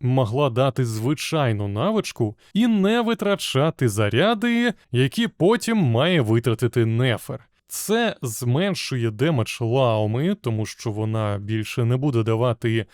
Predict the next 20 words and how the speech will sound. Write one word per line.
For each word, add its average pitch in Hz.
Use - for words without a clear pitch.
свою 127
посилену 127
навичку, 113
або 117
ж -
це 117
доведеться 110
зробити 113
в 117
якійсь, 131
м, 131
незвичній 131
послідовності 135
натискання 147
її 135
скілів. 139
Однак 170
тепер 226
існування 151
цієї 113